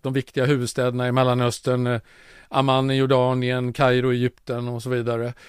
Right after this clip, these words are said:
för att liksom försöka bereda vägen för någon form av avtal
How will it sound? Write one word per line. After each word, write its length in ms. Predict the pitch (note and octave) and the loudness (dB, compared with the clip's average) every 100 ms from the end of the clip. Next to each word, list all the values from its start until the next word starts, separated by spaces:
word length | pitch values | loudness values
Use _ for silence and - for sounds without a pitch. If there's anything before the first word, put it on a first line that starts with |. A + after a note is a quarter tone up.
| - - - _ | -20 -20 -20 _
för 340 | - C#3+ C#3+ | 4 6 6
att 240 | C#3 B2 C3+ | 4 -2 -4
liksom 500 | B2 B2+ A#2+ C#3+ A#3+ _ | -4 -2 -2 -6 -12 _
försöka 400 | D3 C#3+ C3 C3 | -4 -2 -2 -2
bereda 320 | C3 C3 B2+ | 0 2 2
vägen 460 | C3+ E3 E3 D3+ C#3+ | 4 4 4 0 0
för 220 | C3 B2 | 0 0
någon 340 | A#2+ A#2+ A#2+ | -2 -2 -4
form 380 | A2 A#2 A2 G#2+ | -4 -4 -4 -6
av 200 | G#2+ A2+ | -8 -6
avtal 640 | C3 A#2 G#2+ - E3+ D#3 | -2 -2 0 2 2 0